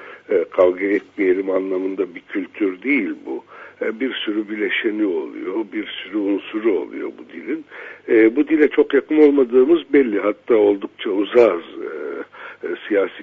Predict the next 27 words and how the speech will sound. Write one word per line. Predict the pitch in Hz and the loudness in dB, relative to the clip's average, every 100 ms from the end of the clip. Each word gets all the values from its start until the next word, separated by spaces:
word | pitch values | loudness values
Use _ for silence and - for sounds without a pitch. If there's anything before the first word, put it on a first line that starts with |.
| - | -10
kültürümüzün | 101 85 - 95 98 92 110 98 87 | -10 -8 -6 -4 -6 -6 -6 -8 -10
içinde | - 95 104 117 | -10 -4 0 0
barış | 90 120 - - | 2 2 2 -6
kültürünün | 101 85 - 90 95 101 104 98 - - - 90 | -14 -12 -12 -12 -10 -8 -8 -10 -16 -18 -14 -4
ve | 92 95 | -4 -4
dilinin | 98 98 110 123 127 110 107 | -6 -2 0 0 -2 2 4
yeri | 110 143 104 - | 6 4 -2 -6
çok, | - - | -10 -10
e, | - - 85 85 78 76 - - - - - | -10 -6 -2 -2 -4 -8 -12 -18 -20 -20 -8
sağlam | 104 92 95 90 87 | -4 0 2 0 -2
değil, | 80 95 110 | -8 -8 -8
geniş | 87 92 98 - - | -8 -8 -6 -8 -8
değil. | 90 69 64 - - - - - | -8 -8 -10 -16 -20 -18 -18 -6
E, | - 113 107 104 92 - - | 4 8 8 8 4 0 4
her | 151 135 | 4 6
seferinde | 151 - 147 139 139 151 120 | 4 8 8 6 4 2 4
de | 139 165 | 4 4
bir, | 139 139 - - _ - | 2 -2 -4 -14 _ -14
e, | 117 117 | -2 2
yani | 110 107 101 107 98 | 4 4 2 0 0
barış | 107 117 - | 0 0 2
çabalarının, | 127 110 110 113 107 113 117 107 - - - - | 0 2 2 0 -2 -4 -4 -4 -12 -20 -20 -8
e, | 127 110 104 95 | 0 2 2 0
aksaması | 110 - - 117 110 110 - 110 | -2 -4 -2 2 2 2 -2 -4
ya | 110 110 107 101 | 0 2 0 0
da, | 107 104 | 0 0
e, | - 98 98 | -2 -2 -2